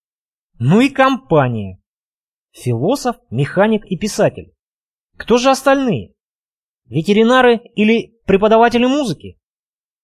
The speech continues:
Вот до чего доводит романтика большой дороги.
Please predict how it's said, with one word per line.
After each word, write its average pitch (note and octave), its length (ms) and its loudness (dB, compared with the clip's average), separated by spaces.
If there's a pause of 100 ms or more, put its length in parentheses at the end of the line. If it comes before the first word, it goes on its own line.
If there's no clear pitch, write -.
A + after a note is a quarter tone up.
(460)
Вот C4 300 -2
до G3+ 80 2
чего G3+ 280 0
доводит F3 380 2
романтика D#3+ 480 0
большой C#3+ 360 0
дороги. C3+ 500 -2